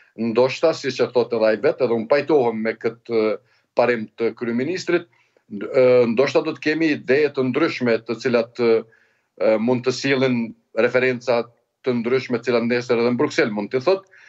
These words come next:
E, unë kam biseda me serb të shumë në Ana Moravë, në Graçanicë, në familje të ndryshme, të cilat kanë shprehur gatishmërinë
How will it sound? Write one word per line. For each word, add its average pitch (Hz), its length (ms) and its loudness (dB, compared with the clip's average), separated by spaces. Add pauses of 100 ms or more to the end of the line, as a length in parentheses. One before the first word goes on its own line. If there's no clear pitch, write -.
(420)
E, 123 120 4 (920)
unë 190 240 -2
kam 185 260 0 (120)
biseda 165 460 0
me 147 160 -2
serb 151 400 -4
të 147 140 -4
shumë 147 340 0
në 143 180 2
Ana 143 160 0
Moravë, 135 480 2
në 127 120 -6
Graçanicë, 131 840 -2
në 123 180 4 (100)
familje 131 400 0
të 123 140 -4
ndryshme, 156 380 -2
të 143 160 -2
cilat 156 320 0 (380)
kanë 131 220 0
shprehur 165 440 0
gatishmërinë 131 640 -4